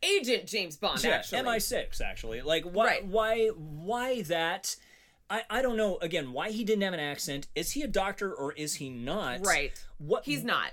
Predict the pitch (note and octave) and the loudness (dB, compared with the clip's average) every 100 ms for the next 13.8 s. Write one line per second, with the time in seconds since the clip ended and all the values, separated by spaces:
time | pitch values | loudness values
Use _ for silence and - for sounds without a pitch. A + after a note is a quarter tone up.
0 | - E3+ A#3+ A#3 A3+ C4+ - D#3 E3+ A3+ | -2 0 0 0 2 2 0 0 2 0
1 | A#3 - - - - C3 D3+ A3+ F4+ D#4+ | -2 -6 -8 -10 -4 -2 -2 -2 -2 -4
2 | G#3+ E3 D3 G3+ F3 E3+ E3+ F#3 D#3 G3 | -6 -4 -2 -2 -2 -2 -2 -6 -6 -6
3 | - E3+ F#3 E3 F3 G3 - F#3 D#3 C#3+ | -4 -6 -2 -2 0 0 0 -2 -4 -2
4 | F#3+ F#3 C#3 A#3 E4+ G4 F#4 F4+ - - | -2 0 0 -2 0 -2 -2 -4 -6 -4
5 | B3 B3 A#3+ G#3 F#3+ F3 D3 C3+ - - | -2 0 0 -4 -4 -4 -4 -4 -8 -14
6 | B3 D#4+ E4+ E4 C#4+ C#4+ C#4 C4+ - C#4 | -16 -16 -12 -10 -8 -6 -4 -6 -6 -12
7 | C#4 C4+ C4 G#3+ G#3 A#3+ A#3+ E4 C#4+ C4+ | -16 -12 -4 -2 2 4 6 6 4 2
8 | D#4 C#4+ D4+ E4 C#4 C#4 B3 D4+ E4+ D#4+ | 2 2 2 0 -4 -4 2 4 6 6
9 | G#3+ A3+ F3 - F#3+ A3 G#3 D3+ - D#4 | 4 2 2 2 0 2 2 0 4 6
10 | E4+ E4+ C#4 C4+ C#4 B3+ C#4+ D4 G3 B3 | 8 6 6 4 2 0 -2 -2 2 4
11 | F4 F#4 F3+ - E4 - - E4+ A3+ D#4 | 6 4 4 4 4 4 4 2 2 -2
12 | F4+ B3+ F4+ A4 A#4 - C#4+ B3 A3 D#3+ | -2 2 4 6 4 4 6 6 6 4
13 | E3 B2+ G2+ - G#3+ A3+ E3 G#3 | 4 2 0 -4 2 4 4 2